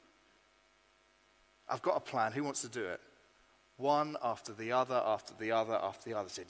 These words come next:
"Yes, yes, yes, yes, yes." I said to Lizzie, I was like, "I can't believe this. We've got twenty-five, thirty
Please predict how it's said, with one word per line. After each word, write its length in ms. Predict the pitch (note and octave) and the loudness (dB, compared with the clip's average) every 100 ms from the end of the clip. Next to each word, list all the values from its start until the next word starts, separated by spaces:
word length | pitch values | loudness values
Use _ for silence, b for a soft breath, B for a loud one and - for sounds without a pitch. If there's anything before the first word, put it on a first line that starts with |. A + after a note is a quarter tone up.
| G#2 | -4
"Yes, 460 | D3 B2 - - | 0 0 -2 -4
yes, 320 | D3 A#2 - | -4 -2 -2
yes, 380 | C3 B2+ - - | -2 -4 -2 -2
yes, 340 | C3 A2 - - | 0 -2 -2 -2
yes." 300 | A2+ F2+ - B B | -2 -2 -8 B B
I 100 | C#3 | 2
said 260 | - D3 | 6 6
to 100 | - | 4
Lizzie, 260 | C#3+ F#3 A#2 | 2 4 2
I 40 | |
was 80 | A2 | 0
like, 100 | A#2 | 0
"I 60 | B2+ | 0
can't 240 | - A2+ | -4 -4
believe 180 | A#2+ C#3 | -4 -4
this. 140 | F#2+ | -4
We've 80 | A2+ | -6
got 160 | A#2+ - | -8 -8
twenty-five, 580 | - C#3+ C3 D3 D3 | -8 -6 -4 -2 -2
thirty 500 | - - D3 C#3 D3+ | -2 0 0 0 -4